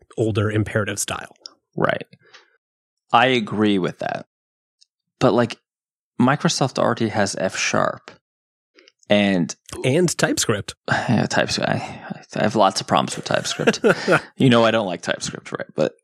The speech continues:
Speaker 2: you should just learn ecmascript and be done with it. But, like, one of my hobby horses is that people writing these crazy algorithms in C sharp and doing these, like,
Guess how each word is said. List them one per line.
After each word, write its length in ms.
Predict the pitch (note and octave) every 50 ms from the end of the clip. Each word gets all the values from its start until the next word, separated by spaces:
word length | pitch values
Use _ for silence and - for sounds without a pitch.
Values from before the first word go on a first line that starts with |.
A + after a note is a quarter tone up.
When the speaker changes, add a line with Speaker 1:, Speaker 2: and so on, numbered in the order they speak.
| - - - - - D2+ D2
Speaker 2:
you 240 | D#2 F2 A2 C#3+ C#3+
should 160 | - C3+ B2
just 240 | B2+ A#2 - - -
learn 160 | A2+ G#2 -
ecmascript 800 | - - - - G2 F2 F2 - - - F2 E2+ - - - - - _ _ -
and 300 | - E2+ D#2 A#1+ - - - _ -
be 80 | -
done 200 | - - C2 A1
with 160 | - - -
it. 100 | - - - - -
But, 200 | - - - - _ _ _ - - - - - - - - - _ _ _ _ - - - - _ _ -
like, 380 | - - A#2 A2 - - - - _ _ _ _ _ _ _
one 260 | - C#3+ D#3+ A3 C4+
of 140 | F4+ D#4 -
my 120 | F3+ C#3
hobby 420 | A#2 - - A2 G2 F#2+ G2+ B2+ B2+
horses 640 | A#2+ C3+ A#2+ B2 - - - D#3+ D#3+ D3+ C3 - - -
is 140 | - G2+ -
that 180 | - F#2+ - -
people 280 | - C3+ C3 C3 B2
writing 280 | A2+ G#2 G2 G2 G#2 G2
these 160 | F2 F2 F2
crazy 800 | - - - - F#2 G2 F#2 F#2+ F#2 F2+ E2+ D#2 C#2+ C#2+ F2+ - _ _ _ _ _ _ - - -
algorithms 600 | F#2+ F#2+ G2 - G#2 G2 F#2+ G#2 G2 F#2+ F#2 F2+
in 80 | D#2+
C 220 | D#2+ - - F#2 F2+
sharp 420 | - - - - F2+ F2+ F2 -
and 140 | - - -
doing 340 | D2+ D#2 E2 D2+ D2 D2 D#2
these, 300 | E2 C#2 C2 C#2 - -
like, 340 | A#1 A1+ A1 - - -